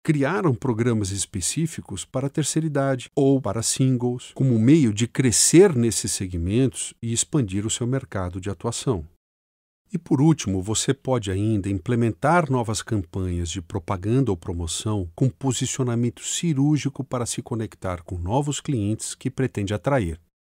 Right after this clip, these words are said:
Por exemplo, eu fico impressionado como semanalmente descubro novos restaurantes em Moema que eu nunca tinha ido,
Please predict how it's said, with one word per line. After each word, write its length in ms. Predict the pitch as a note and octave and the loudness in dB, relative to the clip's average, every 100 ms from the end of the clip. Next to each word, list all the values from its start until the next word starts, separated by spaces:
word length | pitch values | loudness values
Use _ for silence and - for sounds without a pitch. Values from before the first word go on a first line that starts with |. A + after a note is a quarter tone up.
| - | -2
Por 140 | D#3+ | 2
exemplo, 460 | B2+ F#2+ F2+ E2 - - | 2 2 0 -2 -4 4
eu 80 | E3 | 4
fico 260 | - F3 | 4 0
impressionado 840 | G3 - F3 - G#2+ G2+ G#2 F#2 F2 | 0 2 0 0 -2 0 -2 -2 -4
como 260 | F#2+ G2 | -4 -4
semanalmente 1000 | - - E3+ D3+ A2 F#2 G2 G#2+ F2+ - | -2 2 4 4 0 0 0 0 -2 -6
descubro 520 | G2 G#2 - B2 A2 G#2+ | -6 -4 -2 -2 -2 -2
novos 440 | G#2+ C3+ D3 C#3 | 4 4 4 0
restaurantes 600 | B2 A#2 G#2 G2 G#2 - | 0 -2 -2 -2 -2 0
em 60 | G2+ | -2
Moema 580 | F2+ F#2 G#2+ G#2 F2 E2 | -2 0 0 0 -2 -4
que 100 | A#2 | -2
eu 60 | |
nunca 260 | A2 D3+ D3 | 0 0 -2
tinha 260 | - C#3+ C3+ | -2 -2 0
ido, 380 | G#2+ F#2+ E2+ | 0 -4 -8